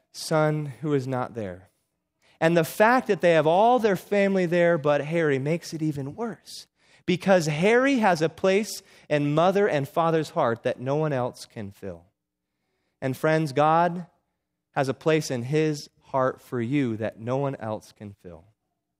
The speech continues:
We read at the beginning of this sermon that God does not want one sinner to perish. He has a place in heaven for you if you want to be there.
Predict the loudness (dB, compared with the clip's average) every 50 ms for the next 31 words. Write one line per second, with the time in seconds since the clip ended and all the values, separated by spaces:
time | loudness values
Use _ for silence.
0 | _ _ _ _ _ _ _ _ _ _ _ _ -6 -4 -2 2 4 4 4 4
1 | 2 -2 -2 -4 -4 -2 0 0 0 0 0 -2 -2 -2 -2 -2 -2 -2 -2 -4
2 | -6 -4 -6 -8 -4 -2 -2 -2 0 0 -2 -4 -4 -8 _ _ _ _ -2 -2
3 | -2 -2 0 2 2 4 4 4 2 2 0 -4 -4 0 0 2 2 0 -2 -4
4 | -6 -2 -2 0 0 -2 -4 -8 -10 -4 -2 0 0 0 0 -2 -4 -6 -8 -10
5 | _ _ _ _ _ _ _ -16 -14 -12 -8 -6 -6 -6 -4 -4 -4 -4 -6 -8
6 | -12 -12 -12 -14 -16 -20 -20 -20 -20 -20 -20 _ _ _ _ _ _ _ _ _
7 | -4 0 2 4 4 4 4 2 0 0 -2 -2 0 2 4 4 2 0 -2 -6
8 | -6 -4 -2 -2 0 0 2 2 2 2 0 -4 -6 -6 -4 -2 -2 -2 -2 -2
9 | -2 0 0 0 -2 -4 -6 _ _ _ _ _ _ _ _ _ _ _ _ _
10 | _ _ -4 -4 -4 -4 -2 -4 -2 0 0 0 0 -2 -2 -4 -4 -4 -6 -10
11 | -16 -16 -20